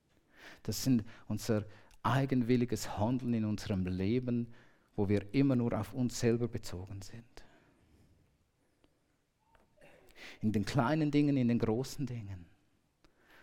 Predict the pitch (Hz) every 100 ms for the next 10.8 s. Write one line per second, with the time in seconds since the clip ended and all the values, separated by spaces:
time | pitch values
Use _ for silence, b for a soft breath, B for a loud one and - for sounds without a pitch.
0 | b b - 175 196 165 165 156 151 B
1 | B 156 160 - - - - - 139 131
2 | - 165 185 - 175 147 139 139 135 135
3 | 139 - 135 139 - 151 123 123 135 131
4 | - - b b b b b _ _ -
5 | _ _ _ _ _ _ _ _ _ _
6 | _ _ _ _ _ B B B - 110
7 | 123 - 120 - 113 113 101 - - 92
8 | 92 78 - _ _ _ _ b b b
9 | b - 127 127 - 127 - 131 135 123
10 | 127 123 120 - 123 117 120